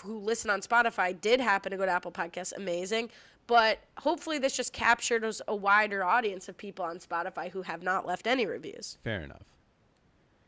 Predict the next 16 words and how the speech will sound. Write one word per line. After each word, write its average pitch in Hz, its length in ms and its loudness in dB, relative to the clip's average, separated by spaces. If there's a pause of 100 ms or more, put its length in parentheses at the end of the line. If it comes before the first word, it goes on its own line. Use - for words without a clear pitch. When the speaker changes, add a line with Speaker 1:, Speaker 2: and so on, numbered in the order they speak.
(340)
Speaker 1:
Um, 220 400 4
oh, 277 140 8
Kelly 285 340 6
also 240 260 4
added 202 320 4
that 190 200 -4
this - 260 -6
episode 202 300 -2
was 190 100 -8
kinda 185 240 -2
male. 202 320 0
The 196 80 -6
main 185 240 -4
cast 180 300 -2
was 185 100 -8
unimpressive, 196 640 -4